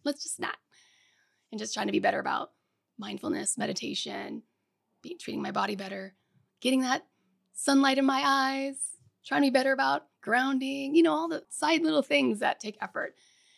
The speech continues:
and trying to implement those habits, because learning that you can't just go, "I've got ten different things I wanna start doing," and doing them in one day, right? You gotta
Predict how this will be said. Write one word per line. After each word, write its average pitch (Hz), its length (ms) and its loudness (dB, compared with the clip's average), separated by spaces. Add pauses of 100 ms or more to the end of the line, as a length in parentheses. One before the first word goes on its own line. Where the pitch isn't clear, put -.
(380)
and 208 180 -2
trying 214 200 -4
to - 100 -6
implement - 380 -2
those - 360 -6
habits, 214 400 0
because - 360 -6 (380)
learning 202 240 2
that 208 180 -4
you 214 60 -4
can't - 220 -8
just - 160 -4
go, 220 180 6
"I've 339 340 4
got 277 220 2 (300)
ten 311 140 4
different 285 200 0
things 311 140 -2
I 294 40 0
wanna 247 100 2
start - 220 0
doing," 247 220 2
and 208 100 -2
doing 226 200 -2
them 208 140 -4
in 208 100 -2
one 196 140 -6
day, 262 260 -2
right? - 160 0
You 214 80 -2
gotta 220 220 -2